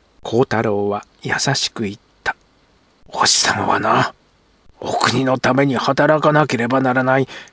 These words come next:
大切な体だ。坊やはまだ子供で何も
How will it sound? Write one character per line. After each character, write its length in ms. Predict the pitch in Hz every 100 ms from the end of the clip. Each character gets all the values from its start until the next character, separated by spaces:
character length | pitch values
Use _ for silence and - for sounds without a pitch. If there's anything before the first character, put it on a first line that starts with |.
| _ -
大 180 | - 139
切 340 | 170 151 -
な 120 | 147
体 400 | - 147 - 127
だ。 180 | 120 - - _ _ _ _ _
坊 240 | - - 90
や 140 | -
は 120 | -
ま 160 | - 120
だ 140 | -
子 180 | - -
供 220 | 120 127
で 140 | 127 131
何 280 | 131 131 160
も 300 | 156 160